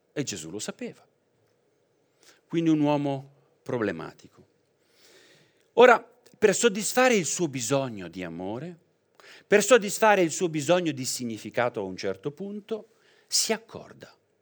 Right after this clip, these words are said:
Si accorda con i capi religiosi, offrendo loro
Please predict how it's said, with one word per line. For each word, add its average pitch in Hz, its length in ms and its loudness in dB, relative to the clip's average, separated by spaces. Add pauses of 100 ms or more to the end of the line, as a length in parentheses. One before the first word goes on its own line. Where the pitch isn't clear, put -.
(500)
Si - 180 4
accorda 135 400 -2
con 120 160 -8
i 120 80 -10
capi 180 320 -8
religiosi, 107 640 -8 (1080)
offrendo 165 540 0
loro 143 640 -2